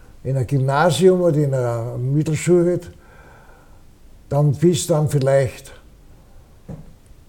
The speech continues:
nach der Matura und denkst da, schau ein Stück weiter und, äh, gehst auf die Universität. Wenn in diesem Alter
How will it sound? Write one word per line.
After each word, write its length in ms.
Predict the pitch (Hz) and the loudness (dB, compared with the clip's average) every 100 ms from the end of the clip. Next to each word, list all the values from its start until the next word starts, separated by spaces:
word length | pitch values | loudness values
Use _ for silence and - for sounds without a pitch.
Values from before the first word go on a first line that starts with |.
| - - - - - | -20 -20 -20 -20 -10
nach 260 | 120 143 147 | 0 2 2
der 120 | - | 0
Matura 760 | 143 135 151 156 190 220 220 156 - - - - - - - - - - | 0 2 4 6 4 2 -2 -6 -12 -20 -20 -20 -20 -20 -20 -20 -20 -12
und 220 | 131 139 | -6 0
denkst 280 | 160 160 151 | 2 2 0
da, 380 | 175 160 151 120 - - - - - | 2 2 2 -2 -8 -20 -20 -20 -20
schau 220 | - 139 | -6 0
ein 140 | 139 139 | 2 2
Stück 340 | - 143 139 | 0 -2 0
weiter 680 | 135 156 165 170 165 131 - - - - - - - - - - - | 2 2 4 2 2 -2 -8 -20 -20 -20 -20 -20 -20 -20 -20 -16 -6
und, 360 | 139 139 135 | -2 -2 -2
äh, 380 | 147 135 135 131 110 90 - - - - - - - - - - - - | -2 0 -2 -4 -6 -10 -18 -20 -20 -20 -20 -20 -20 -20 -20 -20 -20 -10
gehst 260 | 123 135 160 | -4 -2 0
auf 140 | 131 | 0
die 100 | 151 | 2
Universität. 880 | 156 147 143 117 131 131 117 107 - 92 | 2 4 2 0 -2 0 0 -2 -8 -8
Wenn 180 | 127 160 | -4 -2
in 220 | 165 156 | -2 -2
diesem 380 | 202 214 160 175 | 0 0 0 -2
Alter 800 | 135 147 156 - 202 214 180 | 0 2 0 0 0 2 -2